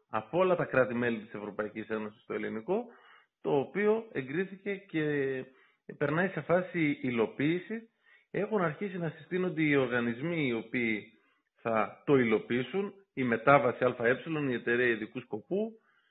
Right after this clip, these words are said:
ε, και η διαχειριστική της αρχή, η οποία σιγά σιγά θα αρχίσει να τρέχει τις προκηρύξεις, ε, αυτά που κουμπώνουν με τον αναπτυξιακό νόμο, οι πρώτες προκηρύξεις του οποίου για καινούργιες επενδύσεις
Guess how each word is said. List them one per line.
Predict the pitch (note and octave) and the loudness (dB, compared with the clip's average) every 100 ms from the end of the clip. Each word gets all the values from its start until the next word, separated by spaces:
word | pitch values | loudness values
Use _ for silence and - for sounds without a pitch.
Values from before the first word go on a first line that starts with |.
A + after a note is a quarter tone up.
| _ _ _ - | _ _ _ -4
ε, | C3+ C3+ C3 | 2 4 4
και | C3 D3+ | 2 0
η | |
διαχειριστική | C3+ C#3 C3+ B2 A#2 - - C3 | 2 2 0 -4 -4 -8 -8 -8
της | - | -8
αρχή, | A2 G#2+ F3+ G#3 A#3+ - _ - | -12 -10 -8 -8 -10 -18 _ -8
η | |
οποία | C#3+ G3+ G#3+ | -4 0 0
σιγά | - F3+ G#3 | 0 -2 -2
σιγά | - D#3 E3 G#3+ A#3+ - _ | -2 -2 0 -2 -6 -18 _
θα | - | -6
αρχίσει | D3 C3+ G#3 A#3 G#3+ | -6 -6 -10 -8 -6
να | F#3+ E3 D#3 | -4 -4 -4
τρέχει | E3+ G#3 A3 | -4 -4 -6
τις | - | -10
προκηρύξεις, | - C#3 A#2+ C#3+ D#3+ G3 G#3 _ _ _ _ _ - | -10 -6 -2 -2 -4 -8 -10 _ _ _ _ _ -8
ε, | - C#3 | -6 -4
αυτά | - - F3+ - | -6 -2 -2 -2
που | - | -6
κουμπώνουν | - C3+ D#3+ D#3+ D3+ | -10 0 2 2 0
με | F3 | -2
τον | F#3+ E3+ | -4 -4
αναπτυξιακό | D#3 C#3 A#2 - C3 A#2 C3+ | -2 -4 -8 -6 -4 -2 -2
νόμο, | B2 C3 B2+ | 0 0 -2
οι | A#2 | -4
πρώτες | B2 C#3 C3 | -2 -4 -4
προκηρύξεις | - A2+ A#2 C3 B2+ - | -12 -10 -8 -8 -8 -8
του | A2 G#2 | -6 -6
οποίου | C3+ B2+ | -4 -4
για | A2+ G#2+ | -4 -8
καινούργιες | - A#2+ B2+ A#2+ | -6 -6 -6 -10
επενδύσεις | A#2 A2+ A2+ B2+ A#2+ G#2+ | -10 -8 -6 -6 -8 -14